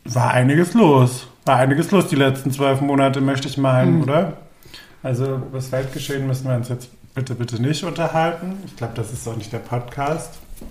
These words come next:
Speaker 1: ehrlich gesagt.
Speaker 2: Ich möchte da auch nichts zu sagen.
Speaker 1: Mhm.
Speaker 2: Weil ich bin ja auch nicht bei, ich bin auch nicht gut genug informiert, um zu allen Themen, wie die jetzt in der Welt passieren, etwas zu sagen.
Speaker 1: Ja.
Speaker 2: Am Ende habe ich dann, sage ich dann etwas, was,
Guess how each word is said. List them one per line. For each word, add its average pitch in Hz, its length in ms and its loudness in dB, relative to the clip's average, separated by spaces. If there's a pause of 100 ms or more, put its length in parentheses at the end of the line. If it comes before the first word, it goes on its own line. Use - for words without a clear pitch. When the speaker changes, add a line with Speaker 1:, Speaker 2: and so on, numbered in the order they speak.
(100)
Speaker 1:
ehrlich 131 320 -2
gesagt. 147 560 -4
Speaker 2:
Ich - 160 -10
möchte 151 240 -2
da 147 140 0
auch 139 160 -2
nichts 143 320 -2
zu 139 140 -6
sagen. 135 260 -6 (1300)
Speaker 1:
Mhm. 135 100 -2
Speaker 2:
Weil 160 200 6
ich 135 100 0
bin 185 120 6
ja 165 160 4
auch 165 40 4
nicht 165 180 0
bei, 165 140 2
ich 156 120 0
bin 175 160 2
auch 123 120 4
nicht 156 160 0
gut 165 160 -6
genug 165 260 2
informiert, 156 540 2
um 151 180 0
zu 156 200 -8
allen 151 280 6
Themen, 147 400 -2
wie 147 60 -10
die 143 140 -4
jetzt 139 200 -2
in 143 60 -4
der 139 120 -4
Welt 139 280 -4
passieren, 139 460 -6
etwas - 420 -12
zu - 140 -10
sagen. 131 360 -6 (480)
Speaker 1:
Ja. 117 260 -2 (260)
Speaker 2:
Am 143 100 -2
Ende 156 260 2
habe 156 180 0
ich - 120 -8
dann, 147 320 0 (100)
sage 151 220 0
ich - 80 -12
dann 143 180 -4
etwas, 143 440 -8
was, 139 240 -12